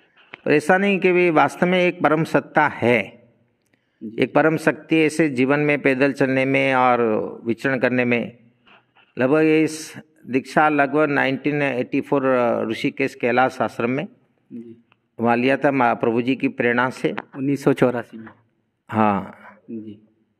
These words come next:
Speaker 1: हाँ, नाइनटीन एटी, हाँ, उन्नीस सौ चौरासी में।
Speaker 2: जी।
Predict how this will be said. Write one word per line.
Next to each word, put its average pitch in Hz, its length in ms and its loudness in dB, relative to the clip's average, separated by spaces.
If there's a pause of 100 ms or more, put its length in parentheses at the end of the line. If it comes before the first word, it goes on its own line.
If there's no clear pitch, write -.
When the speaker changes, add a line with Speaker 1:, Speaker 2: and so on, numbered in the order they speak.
(100)
Speaker 1:
हाँ, 110 160 0
नाइनटीन 110 440 0
एटी, 107 160 -4
हाँ, 110 200 2
उन्नीस 135 260 0
सौ 147 80 2
चौरासी 123 500 2
में। 107 360 -2
Speaker 2:
जी। 107 300 -14